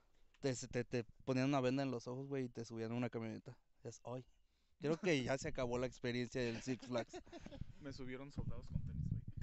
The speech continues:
Speaker 2: <laughs> Eh, ¿qué otro miedo puedes experimentar? ¿Te, te da miedo la muerte? ¿Has pensado alguna vez tan seriamente en la muerte que, sabes qué? Quiero controlar mi, mi muerte también y planeo morirme a tal edad.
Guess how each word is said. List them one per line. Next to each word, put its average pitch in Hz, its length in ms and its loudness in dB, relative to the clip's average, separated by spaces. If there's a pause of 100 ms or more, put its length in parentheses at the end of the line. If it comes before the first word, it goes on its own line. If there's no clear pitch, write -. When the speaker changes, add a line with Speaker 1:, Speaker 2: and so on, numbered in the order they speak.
(180)
Speaker 2:
<laughs> - 1000 -4 (1300)
Eh, 117 540 6 (1080)
¿qué 151 60 0
otro 151 140 10
miedo 147 320 10
puedes 135 240 10
experimentar? 110 580 0 (200)
¿Te, 113 580 8 (300)
te 143 120 6
da 139 80 8
miedo 170 200 8
la 151 100 8
muerte? 117 460 4
¿Has 156 120 0
pensado 143 280 8
alguna 139 240 8
vez 131 180 6
tan 131 140 4
seriamente 127 400 2
en - 60 2
la 110 60 4
muerte 107 380 2
que, 101 180 0 (1040)
sabes 135 300 6
qué? 151 120 6
Quiero 156 260 12 (180)
controlar 123 520 8
mi, 117 500 4
mi 104 100 6
muerte 127 360 8
también 135 440 4
y 135 100 -2
planeo 110 440 2
morirme 120 360 2
a 117 40 -2
tal 110 220 2
edad. 107 180 4